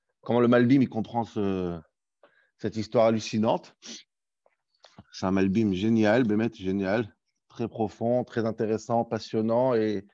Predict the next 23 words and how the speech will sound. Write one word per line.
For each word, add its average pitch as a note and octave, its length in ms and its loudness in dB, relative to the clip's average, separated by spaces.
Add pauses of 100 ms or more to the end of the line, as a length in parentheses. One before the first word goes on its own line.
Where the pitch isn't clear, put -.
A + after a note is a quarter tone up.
(340)
ça - 100 -6
nous A2+ 120 0
fait B2 120 0
une A#2 80 4
nouvelle B2 260 4
lecture, A#2+ 340 -2
pas - 80 -6
juste B2+ 200 -6
une A#2 120 0
nouvelle A#2 200 0
lecture. A#2+ 420 -6 (960)
On G#2 100 -2
relit B2+ 240 4
les C3+ 100 4
psukim, D3 420 -2
mais C#3 60 0
c'est A#2+ 160 -4
une A#2 80 0
nouvelle B2+ 240 2
histoire A2+ 380 -2
qu'on G2+ 120 -10
connaît G#2 260 -4
ici. C3+ 380 -8